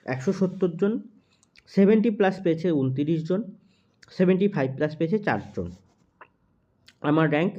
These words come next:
এইট হচ্ছে সেই হিসাবে, কারণ আমি তোমাদেরকে এটা বলে দিচ্ছি এখান থেকে। এই দেখো, সাতাত্তর একজন পেয়েছে, ছিয়াত্তর একজন পেয়েছে, পঁচাত্তর দুজন পেয়েছে, চুয়াত্তর, তার মানে সাতাত্তর, ছিয়াত্তর, পঁচাত্তর, চুয়াত্তর, তিয়াত্তর, বাহাত্তর, একাত্তর, সত্তর।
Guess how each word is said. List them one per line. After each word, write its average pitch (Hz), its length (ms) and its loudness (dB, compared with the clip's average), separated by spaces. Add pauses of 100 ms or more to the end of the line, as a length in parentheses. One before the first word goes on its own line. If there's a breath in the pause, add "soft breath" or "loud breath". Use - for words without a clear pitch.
(120)
এইট 202 340 4
হচ্ছে 156 260 0
সেই 135 200 0
হিসাবে, 113 360 -2 (560 loud breath)
কারণ 135 240 0
আমি 127 160 0
তোমাদেরকে 147 420 -2
এটা 151 120 -4
বলে 147 260 2
দিচ্ছি - 280 -6
এখান 139 240 -2
থেকে। 131 240 -4
এই 127 100 0
দেখো, 110 300 -6 (560 loud breath)
সাতাত্তর 156 480 -2
একজন 143 340 0
পেয়েছে, 156 320 -2
ছিয়াত্তর 135 440 -2
একজন 139 360 0
পেয়েছে, 143 280 -4
পঁচাত্তর 135 540 -6
দুজন 143 380 -2
পেয়েছে, 156 280 -4
চুয়াত্তর, 139 460 -4
তার 131 220 -6
মানে 135 200 -4
সাতাত্তর, 131 560 -8
ছিয়াত্তর, 127 420 -4 (100)
পঁচাত্তর, 123 480 -8
চুয়াত্তর, 135 320 -4
তিয়াত্তর, 135 400 -8
বাহাত্তর, 127 480 -6
একাত্তর, 123 360 -6
সত্তর। 170 420 -4